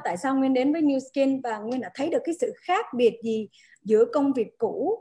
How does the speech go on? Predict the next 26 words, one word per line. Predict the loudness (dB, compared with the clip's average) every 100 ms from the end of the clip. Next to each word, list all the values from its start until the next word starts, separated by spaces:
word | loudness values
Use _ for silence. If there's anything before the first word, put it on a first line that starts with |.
| _
và | -2 0
Nu | -2
Skin | -4 -4 -4
để | -2
Nguyên | -2 -2
có | -4
thể | -6 -6
bắt, | -6 -4
um, | -6 -6 -8
phải | -8 -2
nói | 0
là | 0 -2 -10 _ _
bắt | -2 0
tay | 4 4
vào | 4 0 -4
để | -4
mà | -4 -4 2
vừa | 2
học | 2 -4 -6
vừa | -6
làm | -4 -4 -4
với | -6
lại | -6
kinh | -6 -6
doanh | -6
này? | -10